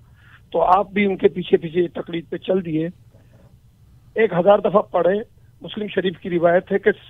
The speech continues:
صلیب کو توڑیں گے اور خنزیر کو قتل کریں گے۔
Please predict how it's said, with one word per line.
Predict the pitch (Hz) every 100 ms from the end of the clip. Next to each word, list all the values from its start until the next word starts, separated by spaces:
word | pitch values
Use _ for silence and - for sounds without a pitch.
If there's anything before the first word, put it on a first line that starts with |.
| -
صلیب | 170 185 220 -
کو | 226
توڑیں | 220 208 220 214
گے | 214
اور | 220 196
خنزیر | 175 - 180 170 160 208
کو | 175 180
قتل | 170 165 151
کریں | 156 123
گے۔ | 117